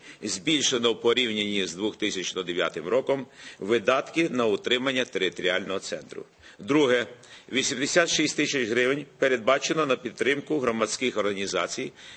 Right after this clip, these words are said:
ветеранів та інвалідів в порівнянні з двохтисячно дев'ятим роком. Це збільшено в шість цілих і шість десятих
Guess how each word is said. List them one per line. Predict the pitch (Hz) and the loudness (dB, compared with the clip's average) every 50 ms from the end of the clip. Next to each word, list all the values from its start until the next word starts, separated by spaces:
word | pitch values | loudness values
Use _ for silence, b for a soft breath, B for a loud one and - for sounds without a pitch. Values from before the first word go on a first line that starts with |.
| B | B
ветеранів | - 104 127 123 - 120 110 107 107 117 123 135 151 - - | 0 0 0 4 4 4 4 4 2 2 0 -2 -4 -4 0
та | - 123 | 2 2
інвалідів | 117 113 107 101 101 98 95 110 117 110 147 156 - - - | 2 2 2 2 2 2 2 2 0 0 -2 -4 -6 -8 -12
в | - | -16
порівнянні | - - _ 117 110 107 120 131 131 135 135 135 139 143 - | -16 -4 _ 0 2 2 2 0 0 -2 -4 -4 -4 -6 -6
з | - - | -8 -8
двохтисячно | 92 92 - - 110 120 98 - - - 95 95 | -8 -8 -4 -4 -4 -4 -2 -4 -6 -4 -4 -4
дев'ятим | 85 92 85 90 95 95 - 98 87 | -4 -2 0 0 0 0 -2 -4 -4
роком. | 80 69 65 - - - - - B B B B B | -4 -6 -6 -8 -12 -14 -16 -16 B B B B B
Це | - - 156 160 160 | -2 2 2 2 2
збільшено | 127 117 139 143 143 135 - 135 139 120 123 123 113 - B B B B B B | 0 0 0 0 2 2 0 0 0 0 0 0 0 -2 B B B B B B
в | - | -2
шість | - - 139 135 113 - - | 0 2 2 2 2 0 -2
цілих | - 131 151 160 160 156 143 - - - - | 0 0 -2 0 0 0 -2 -2 -6 -6 -2
і | |
шість | 104 - - 110 104 - | 0 0 0 0 -2 -4
десятих | 85 - - 110 107 107 - 110 - - | -4 -2 0 0 0 0 0 -4 -4 -4